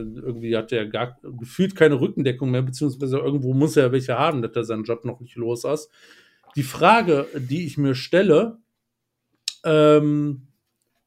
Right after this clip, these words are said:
liegt es, äh, nur an ihm oder ist das Team einfach scheiße? Und ist es auf dem Mist gewachsen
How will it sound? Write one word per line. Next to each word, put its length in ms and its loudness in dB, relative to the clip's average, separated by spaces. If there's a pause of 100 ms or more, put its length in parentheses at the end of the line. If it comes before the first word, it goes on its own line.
(1300)
liegt 460 -6
es, 640 -6
äh, 440 -12 (840)
nur 640 0 (960)
an 200 -2
ihm 380 -2 (500)
oder 600 2 (220)
ist 180 -10
das 160 -8
Team 300 -4
einfach 420 -8
scheiße? 560 -6 (680)
Und 180 -4
ist 160 -6
es 440 -8 (280)
auf 420 -4
dem 160 -2
Mist 260 -4
gewachsen 840 -8